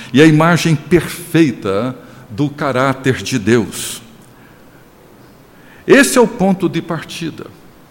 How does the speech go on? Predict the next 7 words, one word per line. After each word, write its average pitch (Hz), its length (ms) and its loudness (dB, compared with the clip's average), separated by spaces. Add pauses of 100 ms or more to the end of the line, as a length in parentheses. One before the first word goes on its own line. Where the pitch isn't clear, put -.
(1120)
O 160 100 4
que 165 140 0
Paulo 233 500 2
desejava 147 880 0
na 113 140 2
sua 113 280 -2
vida 123 800 -4